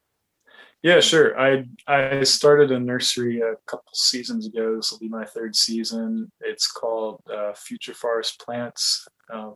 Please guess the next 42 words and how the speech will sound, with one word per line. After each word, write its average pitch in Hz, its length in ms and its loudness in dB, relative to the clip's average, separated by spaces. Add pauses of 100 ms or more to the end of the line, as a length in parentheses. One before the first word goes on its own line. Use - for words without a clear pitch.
future 110 260 -14
forest 117 440 -6
plants 113 320 -12
dot - 220 -10
com. 139 460 -6 (640)
So 120 240 -4
I'm 120 120 -4
growing, 120 720 2 (460)
um, 110 480 -6 (180)
all, 113 260 -6
basically 113 640 -6
all 117 260 -2
the, 110 80 -4
all 123 220 2
the 113 80 -8
tree - 300 -10
crops - 580 -2
for 117 140 -8
my 113 160 -6
bioregion, 117 840 -6
the 110 280 -12
eastern, 110 480 -8 (640)
eastern 120 300 -4
U 117 200 -2
S. 113 400 -2
And 113 180 -6
then 113 360 -6
I'm 113 160 -8
also 110 280 -4
growing 110 280 -8
a 107 60 -8
lot 104 160 -6
of 101 100 -16
root 107 160 -12
crops, - 600 -8 (120)
native 107 300 -12
root 104 180 -16
crops 101 440 -10
like 107 140 -8
groundnut, 107 760 -6
eastern 107 440 -6
yampa 107 480 -10